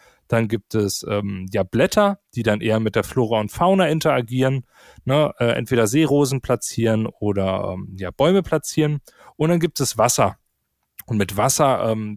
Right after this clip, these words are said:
können wir natürlich, ähm, ja, neue Gebiete erschließen, ähm, und so weiter. So. Ähm, des Weiteren gibt's noch einen Kürbis, warum auch immer ein Kürbis. <laughs> Das ist so ein Kürbis.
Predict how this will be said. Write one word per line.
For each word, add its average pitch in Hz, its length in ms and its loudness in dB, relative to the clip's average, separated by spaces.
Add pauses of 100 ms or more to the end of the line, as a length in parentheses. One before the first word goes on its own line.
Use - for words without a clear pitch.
können 127 160 0
wir 143 80 0
natürlich, 117 640 0 (500)
ähm, 107 480 -2 (260)
ja, 101 320 -2
neue 160 340 2
Gebiete 139 480 -2
erschließen, 104 840 -4 (100)
ähm, 95 460 -6
und 147 180 -4
so 104 140 -4
weiter. 85 380 -10 (680)
So. - 300 -8 (1000)
Ähm, 113 640 0 (180)
des 131 260 0
Weiteren 214 280 4
gibt's 196 180 0
noch 190 80 4
einen 139 120 0
Kürbis, 196 480 2
warum 113 160 2
auch 110 100 -2
immer 110 140 0
ein 104 100 0
Kürbis. 131 560 -4
<laughs> - 40 -10 (720)
Das 123 140 0
ist - 40 0
so 123 100 0
ein 110 120 -4
Kürbis. 151 460 0